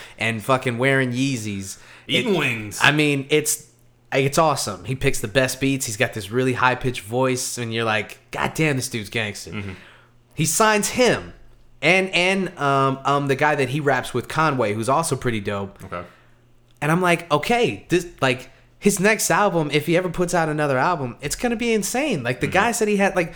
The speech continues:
Speaker 2: he was doing collaborations with fucking D twelve and Xzibit back in the day and
Speaker 1: Right.
Speaker 2: putting out classic albums. Now he's got these guys.
Speaker 1: Mm-hmm.
Speaker 2: How has he not made us, like, three or four songs? Uh, how are they not on this album?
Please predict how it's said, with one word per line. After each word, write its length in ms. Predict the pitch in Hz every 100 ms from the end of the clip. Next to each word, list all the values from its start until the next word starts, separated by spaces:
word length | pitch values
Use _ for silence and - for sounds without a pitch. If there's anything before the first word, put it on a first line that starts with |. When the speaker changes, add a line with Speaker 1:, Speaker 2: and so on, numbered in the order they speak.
| -
Speaker 2:
he 140 | 320
was 140 | 349 247
doing 160 | 226
collaborations 600 | - 214 196 196 202 190
with 100 | 175
fucking 320 | 170 190 180 170
D 180 | 208
twelve 680 | 196 180 214 196 147 147 147 - - -
and 140 | 135
Xzibit 560 | 139 117 - 226 185 120
back 280 | 131 127
in 60 | 131
the 80 | 117
day 260 | 107 113 139
and 100 | 123
Speaker 1:
Right. 60 |
Speaker 2:
putting 140 | 190 175
out 120 | 151
classic 460 | - 196 180 180 170
albums. 500 | 208 214 127 92 - - -
Now 160 | 139 190
he's 140 | 220
got 280 | 190 170 113
these 300 | 131 202 233
guys. 520 | 202 226 233 240 240 - -
Speaker 1:
Mm-hmm. 220 | - 101 -
Speaker 2:
How 240 | 220 269
has 240 | 269 254 208
he 120 | 240
not 340 | 214 226 233
made 180 | 202 214
us, 260 | 196 190 -
like, 280 | 165 165 - - - - -
three 360 | - 226 233 220
or 60 |
four 240 | 214 214 208
songs? 340 | 208 196 190
Uh, 100 | 170
how 300 | 180 143 202
are 120 | 240 202
they 120 | 196
not 280 | 170 175 160
on 140 | 160
this 140 | 151 -
album? 420 | 135 135 110 92